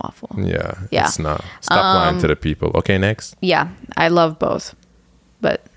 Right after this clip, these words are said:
Speaker 1: waffle is, like, crispy, you know. Anyways, okay.
Speaker 2: Oh, by the way, a waffle does not need to be crispy.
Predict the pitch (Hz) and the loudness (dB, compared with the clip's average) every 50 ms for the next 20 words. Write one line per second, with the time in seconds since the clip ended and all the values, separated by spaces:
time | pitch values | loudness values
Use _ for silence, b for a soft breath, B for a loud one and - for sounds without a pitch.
0 | _ _ _ _ _ _ - 180 165 165 165 - - - - - - - - - | _ _ _ _ _ _ -2 2 2 2 2 2 2 2 2 2 0 -2 -4 -4
1 | - - 151 - - - - - - 185 - _ _ _ _ - - 165 - - | -6 -4 -4 -4 -4 -6 -12 -10 -10 -10 -12 _ _ _ _ -10 -8 -8 -8 -8
2 | - - B B B B B B B B - 202 196 185 165 165 170 - - 175 | -10 -14 B B B B B B B B 0 2 4 4 4 2 0 0 0 0
3 | 170 156 165 - - - - _ - _ _ _ _ _ B B B B B B | 0 -2 -2 -6 -12 -20 -20 _ -20 _ _ _ _ _ B B B B B B
4 | B B B B B B B B B B B B B - 127 123 - 120 120 120 | B B B B B B B B B B B B B 2 4 4 6 6 6 6
5 | 127 123 95 92 95 104 110 - 127 110 98 90 87 90 87 85 85 80 - - | 6 6 6 6 6 6 4 2 0 2 2 4 4 4 4 4 4 2 0 -2
6 | 71 73 73 - - - 82 - - - - - 82 | -2 -2 -4 -4 -4 -4 -4 -4 -6 -6 -6 -6 -8